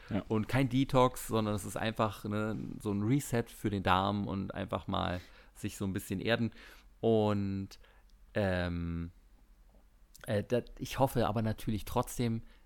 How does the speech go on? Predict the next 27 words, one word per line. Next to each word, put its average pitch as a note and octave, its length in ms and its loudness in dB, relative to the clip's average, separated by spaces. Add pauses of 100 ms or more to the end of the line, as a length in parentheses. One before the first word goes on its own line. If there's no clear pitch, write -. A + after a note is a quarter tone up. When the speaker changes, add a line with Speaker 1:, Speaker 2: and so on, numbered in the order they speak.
(100)
Speaker 2:
dass - 220 -4
ich - 160 -6
ein - 80 -6
bisschen G#2 360 -2
abnehmen E2+ 400 -4
werde E2 220 0
in E2+ 100 -2
der E2+ 140 -2
Zeit. - 340 -6 (720)
Speaker 1:
Ja. - 80 0
Speaker 2:
Obwohl C#3+ 220 6
da F3+ 80 6
so D#3+ 100 4
viel D#3+ 140 6
Fruchtzucker C#3+ 520 4
drin F2 200 -2
ist E2+ 120 -4
in F2 60 -4
den F2 140 -2
Flaschen. E2+ 400 -4 (1000)
Speaker 1:
Mhm. F2+ 380 4 (1040)
Ja, F2+ 140 4
da E2 80 -2
hoffe F2+ 160 0
ich G2+ 60 2
auch F#2+ 100 4
drauf. E2 320 0